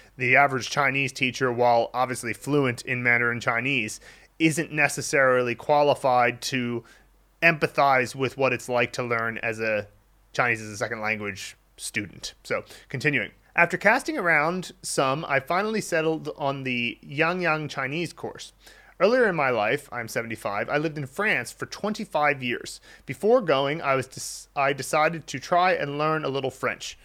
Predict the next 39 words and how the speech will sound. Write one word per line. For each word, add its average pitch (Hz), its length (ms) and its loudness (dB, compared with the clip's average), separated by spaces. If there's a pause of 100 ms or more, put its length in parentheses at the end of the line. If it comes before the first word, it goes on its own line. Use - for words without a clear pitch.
(520)
At 147 120 -2
the 151 80 -2
time, 160 560 0
there 151 120 6
was 143 160 0
no 143 240 0
internet, 110 440 -4
so 147 100 -2
I 143 80 4
had 139 140 4
a 131 40 0
French 196 360 -4
lesson 147 380 0
book. 101 340 -8 (420)
With 147 240 -2
it, 220 180 8
and 160 140 -4
eventually 160 540 -2
books 147 260 -4
from 135 460 -6
the 123 280 -4
library, 123 640 0 (240)
I 143 80 4
was 139 200 0
able 220 260 0
to 208 140 -8
learn 143 320 -2
how 135 240 -2
to 127 160 -10
read 208 400 -4 (440)
actually 160 380 0
quite 143 340 0
well. 110 300 -4 (440)
Before 208 440 4 (240)
going, 143 340 4
I 127 40 0
remember 156 400 0
reading 147 320 -2
Solzhenitsyn's, 143 1300 -4